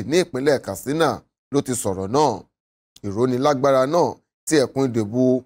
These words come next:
Funtua ní aṣòfin Bello Madiya gbé kalẹ̀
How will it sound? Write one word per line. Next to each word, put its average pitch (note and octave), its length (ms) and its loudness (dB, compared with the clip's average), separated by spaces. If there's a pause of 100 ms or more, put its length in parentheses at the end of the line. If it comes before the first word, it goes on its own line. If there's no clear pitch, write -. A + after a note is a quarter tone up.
(140)
Funtua D#3 480 2 (380)
ní E3+ 220 2 (180)
aṣòfin C#3 560 0
Bello F#3 380 2
Madiya A2 500 -2
gbé A2+ 200 -2
kalẹ̀ G#2+ 380 0